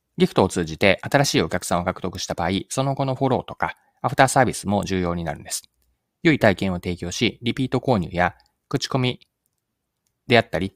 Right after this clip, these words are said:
おすすめにつなげるといいのかなと。以上のような贈り物マーケティングからお客さんの心を掴んで、新しいお客さんを獲得することで、ビジネスの成長に貢献できます。はい、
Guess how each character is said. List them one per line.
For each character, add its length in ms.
お 60
す 120
す 120
め 100
に 120
つ 120
な 60
げ 100
る 80
と 100
い 60
い 20
の 100
か 100
な 120
と。 100
以 60
上 160
の 120
よ 120
う 20
な 220
贈 200
り 80
物 220
マ 120
ー 40
ケ 120
テ 80
ィ 60
ン 40
グ 200
か 100
ら 120
お 40
客 180
さ 120
ん 40
の 80
心 280
を 60
掴 180
ん 80
で、 260
新 240
し 100
い 40
お 80
客 140
さ 100
ん 40
を 40
獲 180
得 160
す 140
る 60
こ 120
と 100
で、 200
ビ 60
ジ 80
ネ 80
ス 100
の 100
成 180
長 160
に 80
貢 200
献 160
で 80
き 80
ま 80
す。 120
は 80
い、 140